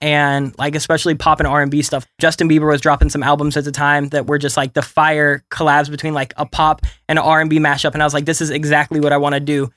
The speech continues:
So I just started kind of playing around with that. And I wasn't really looking to, like, do it for a living or have clients or really anything like that. But I was like, "I'll just make a song for myself.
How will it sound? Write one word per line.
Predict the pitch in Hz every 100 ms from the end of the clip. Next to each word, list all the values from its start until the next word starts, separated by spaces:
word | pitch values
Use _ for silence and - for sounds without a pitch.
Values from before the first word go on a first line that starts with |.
| _ _
So | - 190 175
I | 156
just | 196 285
started | 277 226
kind | 220
of | 180
playing | 175 175
around | 160 156 156
with | 139
that. | 147 151 -
And | 151 147 147 147
I |
wasn't | 165 190 185
really | 175
looking | 160 156 160
to, | 151
like, | 147 135 _ -
do | 156
it | 151
for | 156
a | 147
living | 151 151 143
or |
have | 139 143
clients | 143 147 135
or | 151
really | 147 143
anything | 147 135
like | 139 131
that. | 143 143 - _ _ _
But | - 156
I | 165
was | 175 170
like, | 160 151 165
"I'll | 185
just | 170 190
make | 185 180 175
a | 139
song | - 170 160 156
for | - 170
myself. | 151 131 214 226 -